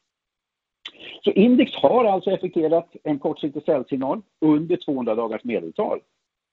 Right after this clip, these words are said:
Och det är ju så här att säljsignaler under tvåhundra dagars medeltal har enligt min erfarenhe-, erfarenhet högre tillförlitlighet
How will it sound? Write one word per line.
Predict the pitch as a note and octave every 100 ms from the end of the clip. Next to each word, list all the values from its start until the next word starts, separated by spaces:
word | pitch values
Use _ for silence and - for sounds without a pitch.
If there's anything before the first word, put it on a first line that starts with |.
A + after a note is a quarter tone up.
| _ -
Och | B2+
det |
är | C3
ju | F3
så | B3+
här | F#3+ C3+
att | B2 A2+ - - _ _
säljsignaler | F3 A#2 - A#2+ C#3+ G#3 A3
under | D3 F#3 F#3+
tvåhundra | F#3 E3 C#3+ C3
dagars | C3+ C3+ C3
medeltal | C#3+ D3 G#2+ G#2 A#2+ B2 - _ _
har | D3
enligt | B2 G#2
min | A#2 F#3+
erfarenhe-, | F#3+ A2+ B2 A2 A2 B2 B2 -
erfarenhet | - - A#2 A2 A#2 - -
högre | D3 A3 A3+ F#3+
tillförlitlighet | - D#3 - A#2 A2 A2+ A2+ A2